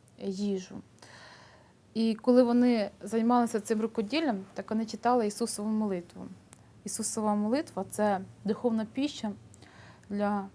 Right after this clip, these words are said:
кожного монаха чи монахині, а взагалі і для кожного християнина. Тому, коли я, е, от, е, встромляю оцю, е, то єсть нитку, щоб зробити хрестик, е, на вишивці,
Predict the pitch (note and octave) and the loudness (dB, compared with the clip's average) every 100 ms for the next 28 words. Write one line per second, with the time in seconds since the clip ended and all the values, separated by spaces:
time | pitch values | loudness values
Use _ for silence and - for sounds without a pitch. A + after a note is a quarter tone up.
0 | - - C4+ C4 C4 C4 A#3 A3+ A3 A3+ | -6 2 2 4 4 4 4 2 0 -2
1 | G#3+ - G#3+ G#3 G3+ G3+ - G3 G3+ - | -6 -6 -2 0 0 -2 -6 -10 -10 -4
2 | G3+ G3+ G3+ G3+ G#3+ A#3 A#3+ G3+ G3+ - | -2 -2 0 0 0 0 -2 -2 -6 -6
3 | A3 G#3+ G3+ - - G#3 G3 F3+ G3+ G3+ | -6 -4 -6 -8 -8 -6 -4 -6 -8 -12
4 | - - - - A3 A3+ A3 A3 A3+ A3 | -14 -20 -20 -8 -4 -2 -2 -2 0 2
5 | A3 G3 F#3 - - - - D3+ D#3+ D3 | 0 0 -4 -16 -20 -12 -4 -4 -4 -8
6 | - - - G3+ - - - G1+ - - | -12 -20 -8 -8 -8 -14 -14 -14 -14 -16
7 | - - - - A3+ A3 A3+ A3+ G#3 G#3+ | -18 -20 -18 -4 0 4 4 4 2 -2
8 | - A3 G3+ - A2+ D3 C3+ C3+ D3 - | -4 -4 -4 -4 -8 -6 -6 -6 -6 -10
9 | - G3 G3+ G3 - G#3+ A#3 - - G3 | -4 0 0 -2 -2 0 0 -2 -2 -2
10 | F3 F3 - - - A3 G3 G#3+ G#3+ G3+ | -2 -6 -14 -16 -4 -4 0 0 0 0
11 | A3+ A3 - C#4+ D#4+ - G3 - - - | -2 -2 2 4 4 0 -6 -6 -12 -10
12 | - G3+ F#3+ F3+ F3 F3 - D#3 | -4 -2 0 -2 -4 -10 -10 -12